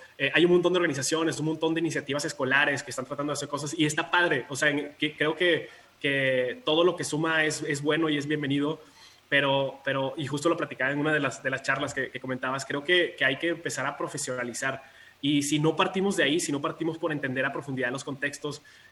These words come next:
eh, podemos hacer hasta más daño tratando de meter nuestras manos y nuestra cuchara, porque es como, yo entiendo un,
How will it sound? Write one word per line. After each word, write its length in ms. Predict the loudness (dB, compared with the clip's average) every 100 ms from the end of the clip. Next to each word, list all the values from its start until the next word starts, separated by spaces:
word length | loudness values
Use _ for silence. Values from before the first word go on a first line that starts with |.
| -4
eh, 480 | -2 0 0 -4 -2
podemos 280 | 2 2 2
hacer 180 | 0 -2
hasta 180 | 0 0
más 320 | 4 4 4
daño 380 | 4 4 0 0
tratando 380 | -2 -2 -2 0
de 40 |
meter 360 | 0 0 0 0
nuestras 280 | -6 -6
manos 300 | -6 -8 -6
y 20 | -6
nuestra 220 | -8 -10
cuchara, 340 | -8 -6 -6
porque 360 | -8 -4 -6 -6 -16 -16 -8
es 120 | -2
como, 480 | 2 4 2 0 2
yo 120 | 2
entiendo 640 | 2 2 2 4 2 0
un, 220 | -2 -6